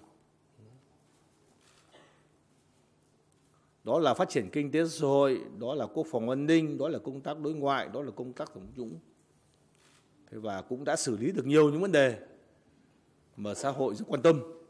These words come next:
Đặc biệt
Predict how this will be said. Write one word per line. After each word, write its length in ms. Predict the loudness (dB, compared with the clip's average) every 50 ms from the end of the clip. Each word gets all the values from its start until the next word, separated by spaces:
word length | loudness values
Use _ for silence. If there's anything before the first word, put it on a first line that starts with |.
| _ _ _ _ _ _ _ _ _ _ _ _ _ _ _ _ _ _ _ _ _ _ _ _ _ _ _ _ _ _ _ _ _ _ _ -20 -20 -20 -20 -20 -20 _ _ _ _ _ _ _ _ _ _ _ _ _ _ _ _ _ _ _ _ _ _ _ _ _ _ _ _ _ _ _ _
Đặc 240 | -2 0 0 2 4
biệt 220 | 6 6 6 4